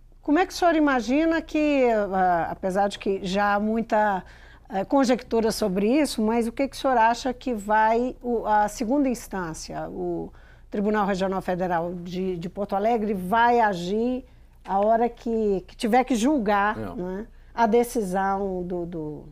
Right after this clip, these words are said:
Speaker 2: Eu espero que, a,
Speaker 1: do
Speaker 2: espero,
Speaker 1: Sérgio Moro.
Speaker 2: evidentemente, eu, eu tenho que esperar, senão eu tenho que desistir da minha profissão.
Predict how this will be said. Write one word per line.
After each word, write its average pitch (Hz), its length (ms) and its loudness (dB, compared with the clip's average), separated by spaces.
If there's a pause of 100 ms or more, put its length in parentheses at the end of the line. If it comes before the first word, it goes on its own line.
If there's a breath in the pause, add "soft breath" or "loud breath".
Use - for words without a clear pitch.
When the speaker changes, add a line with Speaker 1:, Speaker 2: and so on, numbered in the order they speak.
(140)
Speaker 2:
Eu 262 220 2
espero 202 480 -2
que, 135 260 0
a, 120 100 0
Speaker 1:
do 101 160 -8
Speaker 2:
espero, 202 200 -2
Speaker 1:
Sérgio - 200 4
Moro. 147 100 6
Speaker 2:
evidentemente, 139 840 -2
eu, 101 100 -6
eu 95 360 -6
tenho 156 200 -2
que 117 140 -8
esperar, 110 640 -6
senão 127 220 -4
eu 156 80 -2
tenho 165 140 -8
que 139 40 -12
desistir 131 460 -6
da 127 100 -4
minha 110 160 -6
profissão. 95 460 -10